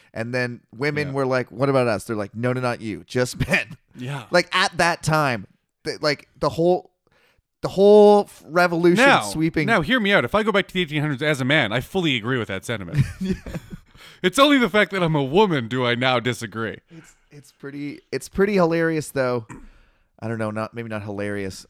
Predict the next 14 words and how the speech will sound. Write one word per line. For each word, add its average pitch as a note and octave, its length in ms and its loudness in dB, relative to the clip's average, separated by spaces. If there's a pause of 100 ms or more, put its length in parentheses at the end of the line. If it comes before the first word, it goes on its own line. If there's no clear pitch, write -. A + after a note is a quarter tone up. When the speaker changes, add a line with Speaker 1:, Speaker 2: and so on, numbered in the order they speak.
(160)
Speaker 1:
Whatever. D#3+ 400 0
It's - 220 -12
fucking, F#3+ 480 0 (420)
they've G3 120 6
been B3+ 120 0
trying B3 280 2
to A3 80 -2
do G3+ 180 4
this E3+ 400 2
since, - 400 -2
like, D3 340 0 (140)
f-, - 140 -20 (200)
forever C#3 440 0
ago G#2 380 -6